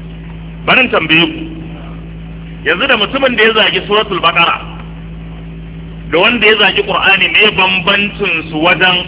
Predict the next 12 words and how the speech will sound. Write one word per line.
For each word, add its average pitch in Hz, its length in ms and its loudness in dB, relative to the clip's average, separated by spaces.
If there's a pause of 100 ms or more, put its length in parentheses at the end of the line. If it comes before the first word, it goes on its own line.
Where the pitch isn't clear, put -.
(800)
kafircewa 180 580 4 (100)
Allah? 143 220 0 (880)
Babu. 170 300 2 (1160)
Ba 139 100 2
za 185 160 6
a 202 80 4
ce 190 100 4
dan 190 160 2
wannan 202 280 0
ita 190 140 -4
su 165 100 -10
kaɗai 202 260 2